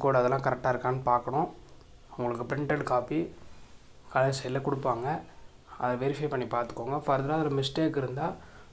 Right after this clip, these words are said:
நீங்கள் உங்கள் concern college சைடில் உங்கள் ஆஃபீஸில் சொன்னாலும் சரி, இல்லை உங்கள் subject இன்சார்ஜ் இல்லை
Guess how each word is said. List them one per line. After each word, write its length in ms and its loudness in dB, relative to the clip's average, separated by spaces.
நீங்கள் 300 2
உங்கள் 240 -2
concern 360 0
college 320 2
சைடில் 360 0
உங்கள் 240 -2
ஆஃபீஸில் 440 0
சொன்னாலும் 380 -2
சரி, 180 0
இல்லை 240 0
உங்கள் 260 -8
subject 440 0
இன்சார்ஜ் 440 0
இல்லை 120 0